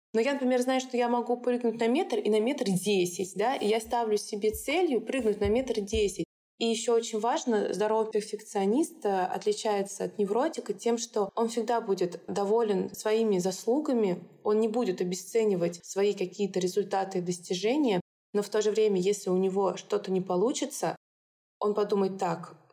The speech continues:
ну, значит, надо было сделать вот так и так, и в следующий раз я сделаю по этому поводу». Да, можно расстроиться, э, можно испытать какие-то негативные эмоции,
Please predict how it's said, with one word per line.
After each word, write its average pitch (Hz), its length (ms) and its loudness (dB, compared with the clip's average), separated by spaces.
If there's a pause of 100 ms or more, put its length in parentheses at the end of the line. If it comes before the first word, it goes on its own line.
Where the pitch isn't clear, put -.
(160)
ну, 185 540 2
значит, 208 280 -2
надо 214 200 0
было 208 180 4
сделать 202 400 2
вот 240 160 -4
так 202 240 -2
и 214 40 2
так, 320 360 0
и 330 100 -4
в - 40 -2
следующий 240 340 -2
раз 285 240 0
я 208 80 2
сделаю 196 420 2
по 170 80 -2
этому 165 280 -4
поводу». 160 480 0
Да, 190 180 0
можно 208 340 0
расстроиться, 190 840 -2
э, - 160 -4
можно 208 260 0
испытать 202 280 -2
какие-то 208 240 -4
негативные 240 480 2
эмоции, 196 480 0